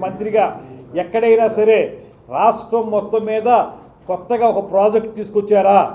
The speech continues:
కొత్తగా కేంద్ర ప్రభుత్వం నుంచి చేయగలిగారా? రాష్ట్ర ప్రభుత్వం ఏదైనా చేయించగలిగిందా? ఒక్కటి కూడా చేయలేదు. అదే ఇవాళ ముఖ్య-, డిప్యూటీ సీఎం గారు పవన్ కళ్యాణ్ గారు ఒక్క రోజులో గ్రామ సభలు మొత్తం రాష్ట్రం అంతా నిర్మించారు. ఇవాళ ఎన్ఆర్ఈజీఎస్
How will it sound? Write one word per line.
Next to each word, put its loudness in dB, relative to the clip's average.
కొత్తగా 2
కేంద్ర 0
ప్రభుత్వం -6
నుంచి -10
చేయగలిగారా? 2
రాష్ట్ర 0
ప్రభుత్వం -2
ఏదైనా -2
చేయించగలిగిందా? -6
ఒక్కటి -2
కూడా 0
చేయలేదు. -6
అదే 4
ఇవాళ 8
ముఖ్య-, -8
డిప్యూటీ -6
సీఎం 0
గారు 6
పవన్ 0
కళ్యాణ్ 2
గారు 2
ఒక్క -8
రోజులో 4
గ్రామ 0
సభలు -4
మొత్తం -6
రాష్ట్రం -4
అంతా -8
నిర్మించారు. -16
ఇవాళ 4
ఎన్ఆర్ఈజీఎస్ 0